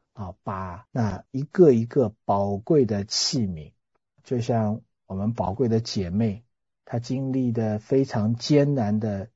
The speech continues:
疾病在身上。啊，路加现在偶尔也会身上有一点点，这里不舒服，那里不舒服，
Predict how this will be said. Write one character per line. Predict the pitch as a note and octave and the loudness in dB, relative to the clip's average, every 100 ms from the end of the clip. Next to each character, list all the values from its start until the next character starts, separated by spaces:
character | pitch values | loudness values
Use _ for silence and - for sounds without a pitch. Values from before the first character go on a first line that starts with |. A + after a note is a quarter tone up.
| _ | _
疾 | - G#2+ G#2+ | -12 -2 -2
病 | A#2+ D3+ G#2+ - | 2 0 0 -8
在 | - A2 | -6 -6
身 | A2 - C#3+ C#3+ | -4 0 0 0
上。 | - G#2+ - _ _ _ - | -2 -4 -6 _ _ _ -8
啊， | A2+ | -4
路 | C#3 D3 | 0 2
加 | C#3+ C#3 | 4 2
现 | C#3 C#3+ | 2 0
在 | C#3 B2+ | 2 0
偶 | G#2 B2+ C#3+ | 0 2 4
尔 | |
也 | A#2+ G2+ | 2 -2
会 | C#3 A#2+ | -2 -2
身 | - B2+ | -2 -4
上 | B2 B2+ A#2 | -2 -2 -2
有 | F2 | -2
一 | A#2 | -4
点 | A#2 A#2+ | -2 -2
点， | A2 | -2
这 | - | 0
里 | C#3 | -2
不 | A#2+ D3 | 0 -2
舒 | - D3 | -2 -6
服， | - C3 | -4 -4
那 | C3 | -2
里 | A#2+ | -2
不 | A#2 B2+ | -2 -4
舒 | A#2+ | -4
服， | A#2+ A#2+ G2 | -8 -8 -10